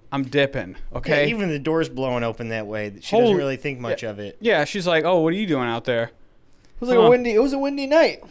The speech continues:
Speaker 1: Two, o-, two A M and the doors shoot up. I've never had in this, what happens, Josh? Have, have our doors ever just shot open?
Speaker 3: <laughs> Of course not.
Speaker 1: That
Speaker 3: We're not
Speaker 1: happens.
Speaker 3: in a fucking,
Speaker 1: I'm fucking
Speaker 3: uh,
Speaker 1: leaving,
Speaker 3: a
Speaker 1: bro.
Speaker 3: nineties scary movie.
Speaker 1: I'm thinking of crackheads fucking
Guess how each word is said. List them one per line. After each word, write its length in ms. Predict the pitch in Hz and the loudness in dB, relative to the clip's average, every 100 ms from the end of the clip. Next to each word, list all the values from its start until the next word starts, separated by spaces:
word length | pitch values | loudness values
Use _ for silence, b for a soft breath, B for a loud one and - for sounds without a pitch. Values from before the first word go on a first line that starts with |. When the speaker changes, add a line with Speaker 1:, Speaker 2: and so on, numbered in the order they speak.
| - | -8
Speaker 1:
Two, 240 | - 226 208 | 0 4 4
o-, 40 | |
two 340 | 208 - 226 220 | 2 0 4 4
A 140 | 208 | 4
M 200 | 214 170 | 2 2
and 80 | 139 | 0
the 40 | |
doors 280 | 139 180 160 | 2 2 2
shoot 340 | - - 190 185 | -2 -4 2 4
up. 180 | 190 | 4
I've 180 | 160 185 | 0 -2
never 320 | 196 214 214 | 0 2 2
had 280 | 185 190 190 | 2 0 0
in 160 | 160 170 | 0 0
this, 200 | 196 - | 0 -2
what 380 | 160 196 226 - | 2 4 2 -2
happens, 480 | 185 185 - 151 127 | -4 -4 -2 -4 -2
Josh? 380 | 147 156 151 - B B - | 0 2 0 -2 B B -4
Have, 180 | 156 160 147 | -2 -2 -2
have 160 | 170 | 0
our 140 | 208 180 | 2 2
doors 300 | 185 185 190 | 2 2 0
ever 140 | 180 | -6
just 140 | 170 | -10
shot 300 | - 156 160 | -10 -10 -8
open? 400 | 165 170 190 190 - | -8 -8 -8 -10 -10
Speaker 3:
<laughs> 40 | |
Of 160 | 147 - | -16 -6
course 260 | 196 160 | -4 -4
not. 300 | - 104 98 | -6 -14 -10
Speaker 1:
That 140 | 175 196 | -4 -2
Speaker 3:
We're 40 | |
not 140 | - 151 | 2 2
Speaker 1:
happens. 180 | 147 139 | 0 -2
Speaker 3:
in 60 | |
a 20 | 120 | -6
fucking, 340 | 147 139 135 | -4 -4 -6
Speaker 1:
I'm 120 | 120 113 | -10 -10
fucking 240 | 156 139 | -8 -4
Speaker 3:
uh, 40 | 165 | -4
Speaker 1:
leaving, 300 | 170 143 127 | -4 -4 0
Speaker 3:
a 20 | |
Speaker 1:
bro. 200 | 135 143 | 2 2
Speaker 3:
nineties 420 | 143 139 131 123 | 2 0 -8 -10
scary 400 | - - 131 123 | -10 -8 -6 -6
movie. 320 | 120 120 110 | -6 -8 -6
Speaker 1:
I'm 100 | 151 | -6
thinking 240 | 180 180 147 | -4 -4 -4
of 80 | 127 | -4
crackheads 560 | 180 165 165 139 117 | -4 -4 -2 -4 -4
fucking 400 | - 156 139 120 | -6 -6 -6 -10